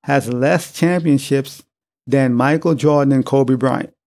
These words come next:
So John Salley explained how the triangle offense played a part in LeBron James winning fewer championships than Michael Jordan and Kobe.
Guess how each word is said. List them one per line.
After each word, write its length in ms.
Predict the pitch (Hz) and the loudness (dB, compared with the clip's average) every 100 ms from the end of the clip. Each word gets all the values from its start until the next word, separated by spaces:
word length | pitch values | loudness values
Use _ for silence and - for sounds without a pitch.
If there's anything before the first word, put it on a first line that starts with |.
| _ | _
So 160 | 139 131 | -2 0
John 320 | 139 160 180 | 2 2 2
Salley 500 | - 170 170 165 147 147 | 2 0 2 2 0 -2
explained 800 | - - - 151 170 180 180 160 | -8 -8 -2 0 2 0 0 0
how 260 | 147 156 | 0 0
the 80 | 143 | 0
triangle 720 | 135 151 156 160 156 156 - | 0 0 2 2 2 0 -2
offense 520 | 151 151 147 143 139 139 | 0 0 0 -2 -2 -4
played 320 | 151 160 156 | 0 2 2
a 120 | 139 | 0
part 400 | 135 147 156 160 | 0 0 0 0
in 120 | 139 | 0
LeBron 400 | 135 120 147 151 | 0 2 2 2
James 360 | 139 139 135 123 | 2 2 2 0
winning 360 | 123 143 143 | 0 2 2
fewer 420 | 143 - 147 143 139 | 0 0 2 2 2
championships 800 | 143 139 135 123 - - - _ | 0 -2 -2 -4 -4 -10 -12 _
than 140 | 131 123 | -6 -2
Michael 340 | 131 143 143 | -2 0 -2
Jordan 320 | 120 135 131 | 0 0 2
and 120 | 127 123 | 0 -2
Kobe. 340 | 131 123 | -2 -2